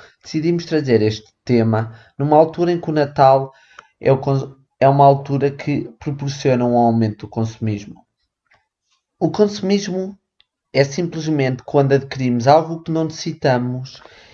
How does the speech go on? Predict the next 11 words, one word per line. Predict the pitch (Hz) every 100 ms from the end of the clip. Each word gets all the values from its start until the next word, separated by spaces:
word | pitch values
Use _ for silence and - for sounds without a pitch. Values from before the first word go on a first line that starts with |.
| -
e | 143 147
ou | 151
somos | 151 - 131 127
obrigados | 127 120 127 117 117 120
a | 123
adquirir | 131 - 131 123
de | 117
uma | 123 139
forma, | - 120 107 110 107 110 _ _ _ _ _ _ - -
eh, | 123 120 117 117 113
terciária, | 113 131 117 - 139 117 107 101 92